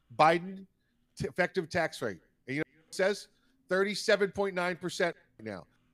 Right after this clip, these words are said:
going up to thirty-nine point six. All right. Tell me who's the party of raising taxes. All right. It's amazing that the Democrats have the intestinal fortitude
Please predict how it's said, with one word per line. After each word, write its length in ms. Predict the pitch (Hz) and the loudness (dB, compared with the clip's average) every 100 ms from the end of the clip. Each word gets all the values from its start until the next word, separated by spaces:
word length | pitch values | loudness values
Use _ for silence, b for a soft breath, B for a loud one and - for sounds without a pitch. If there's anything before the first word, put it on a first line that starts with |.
| - | -2
going 180 | 185 180 | 0 0
up 140 | 190 | -2
to 80 | 165 | -4
thirty-nine 540 | - 180 175 170 175 | -2 -2 -2 -2 -4
point 260 | 156 170 151 | -4 -8 -6
six. 480 | - 147 - - - _ _ _ | -4 -4 -4 -12 -14 _ _ _
All 80 | 131 | -2
right. 140 | 147 b b _ | -2 b b _
Tell 200 | 190 247 | 4 6
me 120 | 240 185 | 6 2
who's 280 | 185 175 | 0 -4
the 80 | - | -2
party 280 | 156 165 156 | 2 2 2
of 100 | 143 | 2
raising 300 | 151 143 131 | 0 0 -4
taxes. 540 | 139 110 - - - - - | -2 -2 -4 -14 -18 -20 -4
All 60 | 127 | -2
right. 140 | 131 b b - | -2 b b -6
It's 180 | 151 170 | -4 -2
amazing 720 | 160 190 240 220 156 117 104 b - | -4 -2 0 0 -2 -4 -8 b -4
that 120 | 147 | -4
the 80 | 151 | -2
Democrats 580 | 185 190 175 175 160 180 | 0 0 0 0 0 0
have 180 | 160 | 0
the 180 | 139 135 - _ _ _ _ _ _ _ _ b b b | 2 0 -2 _ _ _ _ _ _ _ _ b b b
intestinal 720 | 135 - 220 233 - 254 240 | -6 2 4 2 -2 -4 -4
fortitude 720 | - 226 202 165 143 113 104 | 0 2 4 2 0 -2 -4